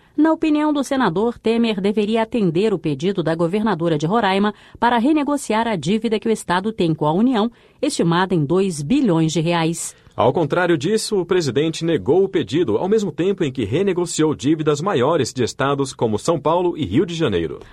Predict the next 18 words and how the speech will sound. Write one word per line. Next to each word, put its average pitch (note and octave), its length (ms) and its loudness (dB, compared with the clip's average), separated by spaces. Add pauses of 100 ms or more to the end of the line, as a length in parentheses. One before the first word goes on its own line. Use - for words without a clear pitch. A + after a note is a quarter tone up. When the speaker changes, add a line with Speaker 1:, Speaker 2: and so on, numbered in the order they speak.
Speaker 1:
Para D#4 240 2
Teomário C#4 440 2
Mota, G#3 420 2
Michel G#3+ 320 0
Temer G#3+ 460 0
ignora G#3+ 520 2
os C#3 140 -2
apelos E3+ 520 0
da E3+ 120 0
população F3+ 520 0
roraimense A3+ 680 2 (220)
e C#4 80 0
atende F3 340 2
apenas G3+ 560 0
ao C4 120 0
seu E4 240 -2
grupo D#3+ 320 0
político. E3+ 760 -2